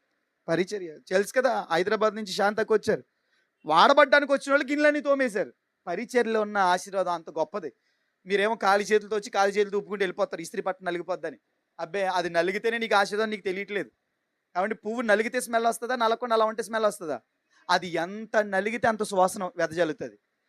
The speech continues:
ఇప్పుడు నువ్వు నలగాలి. ఆమేన్. సంపంగి పువ్వు అయినా నలగాలి, అది రోజా పువ్వు అయినా ఏమవ్వాలి? అది ఇంకా నలిగింది అనుకోండి, దాని నుంచి వచ్చే పర్ఫ్యూమ్ ఉంది చూసారా,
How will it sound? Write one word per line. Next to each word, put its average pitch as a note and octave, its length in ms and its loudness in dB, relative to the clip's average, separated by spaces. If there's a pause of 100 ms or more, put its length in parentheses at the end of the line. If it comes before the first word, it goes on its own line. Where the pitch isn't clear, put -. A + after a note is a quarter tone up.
(180)
ఇప్పుడు B3+ 220 -4
నువ్వు B3+ 180 0
నలగాలి. A3 600 6 (760)
ఆమేన్. F#3+ 360 6 (500)
సంపంగి A#3+ 580 -4
పువ్వు B3 240 -2
అయినా A#3+ 180 2
నలగాలి, A#3 420 4
అది C3 180 2 (440)
రోజా G#3 360 4
పువ్వు B3+ 220 -2
అయినా B3+ 160 0
ఏమవ్వాలి? B3+ 420 4 (800)
అది G#3+ 160 -2
ఇంకా B3 520 2
నలిగింది E4 380 6
అనుకోండి, G#3 580 0 (240)
దాని F#3 320 4
నుంచి F#3 180 -2
వచ్చే A3 200 0
పర్ఫ్యూమ్ G3+ 440 -2
ఉంది A3 200 -4
చూసారా, G3+ 320 4